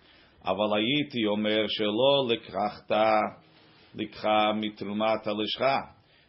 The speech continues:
אלא לגבות משל, מכל יחיד ויחיד. תהכי משמע קרא דחוק עולם משל עולם, from the people. והתנו בית דין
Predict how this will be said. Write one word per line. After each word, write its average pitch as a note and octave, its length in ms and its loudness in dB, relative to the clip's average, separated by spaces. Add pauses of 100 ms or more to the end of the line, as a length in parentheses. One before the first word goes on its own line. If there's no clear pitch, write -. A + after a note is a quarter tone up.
(220)
אלא C3+ 440 4
לגבות G#2+ 500 -2
משל, G#2 540 -4
מכל G#2+ 380 -6
יחיד G#2+ 420 -2
ויחיד. A2 600 -2 (580)
תהכי A2+ 560 2
משמע G#2+ 480 -2
קרא A2 420 -2
דחוק G#2+ 360 -2
עולם G#2+ 500 -2
משל G#2+ 320 -2
עולם, A#2 400 2 (680)
from C3 180 -2
the D#3+ 80 -2
people. D3+ 520 -6 (540)
והתנו F#2+ 560 -4
בית C#3+ 280 2
דין G#2+ 300 -2